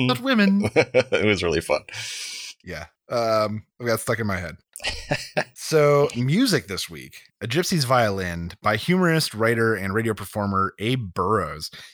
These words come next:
Speaker 1: He became known as Hollywood's script doctor, basically, to the point where for decades, "Get me an Abe Burrows" was apparently code for I needed to get, that somebody who needed a script reworked so heavy.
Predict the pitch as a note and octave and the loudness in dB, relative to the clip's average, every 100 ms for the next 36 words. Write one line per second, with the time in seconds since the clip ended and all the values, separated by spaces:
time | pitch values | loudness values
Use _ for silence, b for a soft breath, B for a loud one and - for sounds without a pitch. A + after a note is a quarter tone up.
0 | B D#3+ F3+ E3+ C3 A2+ A2+ A2+ F2 G2 | B -4 0 2 2 4 2 0 -2 -4
1 | F#2+ F#2 - A#2 C#3 A2+ G#2 F2 - - | -4 -4 -4 -2 0 0 -2 -4 -6 -6
2 | - G2+ - E3+ F3+ - A#3+ B3 - F#3 | -4 -4 0 0 0 -2 -4 -6 -6 -4
3 | - A3+ B3 C#4 C#4 b b b - D#3+ | -4 -6 -6 -8 -8 b b b -2 0
4 | D3+ - D3+ E3 D3+ - A#2 A2+ - - | 0 2 2 4 2 4 0 0 -6 0
5 | A2 A#2 E3 F3 G#3 G#3 - - A#2 G2+ | 2 2 0 0 -2 -6 -8 -10 -10 0
6 | C#3 E3 E3+ D3 B2+ - A2 B2 G#2+ G#2 | 0 4 6 6 4 0 -2 -2 0 2
7 | G#2 C3+ E3+ G3+ - - G3+ G#2 A2 B2 | 4 4 2 -2 -8 -10 -6 -4 -2 -2
8 | A#2+ G#2+ G2 - G2 G2 A#2 - G#2 F#2+ | -2 -4 -6 -6 -4 -2 -4 -2 -2 0
9 | F#2+ G2+ G2+ F#2+ F#2 E2 F2 F#2+ - - | 0 2 2 0 -4 -6 -6 -6 -10 -10
10 | G2 - B2 A#2+ G#2+ G2+ G2 F2+ - - | -8 -2 0 2 2 2 0 -2 -4 -2
11 | F#2 - F2 F2+ F2 E2 - - E2+ F2+ | -4 -4 -8 -6 -4 -6 -6 -6 -6 -6
12 | F2+ - | -12 -16